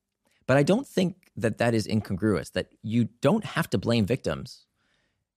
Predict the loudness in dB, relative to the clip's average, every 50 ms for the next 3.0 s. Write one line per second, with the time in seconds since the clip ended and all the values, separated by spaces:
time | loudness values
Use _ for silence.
0 | _ _ _ 2 2 2 2 2 4 4 4 6 4 4 2 2 0 -2 -2 -4
1 | -2 -2 0 0 0 0 2 0 0 0 -2 -6 -4 -4 -4 -4 -4 -6 -6 -6
2 | -6 -8 -10 -12 -8 -8 -8 -8 -8 -8 -6 -6 -4 -4 -4 -6 -6 -8 -8 -10